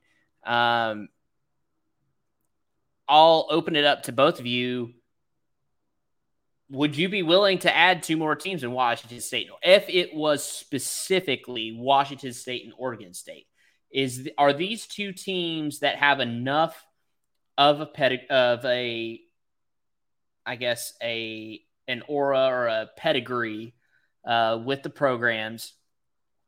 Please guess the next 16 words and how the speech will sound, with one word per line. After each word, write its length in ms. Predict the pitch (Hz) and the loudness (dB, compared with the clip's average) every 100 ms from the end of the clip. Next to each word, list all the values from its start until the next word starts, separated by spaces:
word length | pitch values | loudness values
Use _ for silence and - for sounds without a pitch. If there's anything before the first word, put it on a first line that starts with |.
| - | -6
not 240 | 127 175 | 2 2
just 160 | 185 185 | 0 -6
in 100 | 175 | -4
football, 460 | 170 147 127 117 | -2 2 2 2
even 180 | 135 131 | 0 -2
though 140 | 143 135 | -4 -4
football 380 | 147 135 131 | -4 -2 -2
would 160 | 127 123 | -2 -6
be 100 | 127 | -8
the 80 | 120 | -6
main 220 | 120 120 | -8 -8
moneymaker, 480 | 120 120 117 110 127 - _ _ | -8 -8 -8 -12 -14 -16 _ _
but 140 | 175 | 2
in 100 | 180 | 2
all 180 | 170 190 | 2 0
sports? 480 | 202 110 104 - | 0 -10 -12 -14